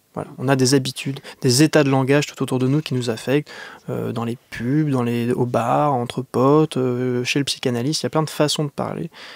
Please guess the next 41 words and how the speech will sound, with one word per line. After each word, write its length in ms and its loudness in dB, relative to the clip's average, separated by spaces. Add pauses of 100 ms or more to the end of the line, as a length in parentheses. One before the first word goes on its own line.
(160)
Et 240 -8
en 160 -8
écrivant, 380 0
on 100 2
cherche 280 -4
aussi 200 0
à 60 4
se 140 -4
défaire 580 2
de 80 -2
ça 260 -2 (320)
et 60 -4
donc 240 2
à 340 2
accueillir, 680 4
euh, 200 -2 (340)
les 80 2
maladresses, 800 4
les 100 -4
spontanéités. 680 -6 (360)
Donc, 200 2
euh, 100 4
en 140 4
effet, 400 4
ça, 360 0
la 120 2
danse 320 4
est 580 -2
proche, 340 4
à 40 -2
mon 100 -2
avis, 280 -2
de, 140 -4
ce, 460 -4
de, 160 -6
ces, 380 -4
de, 240 -4
de 180 -2
l'écriture 580 -2
pour 200 -8
ça. 100 -2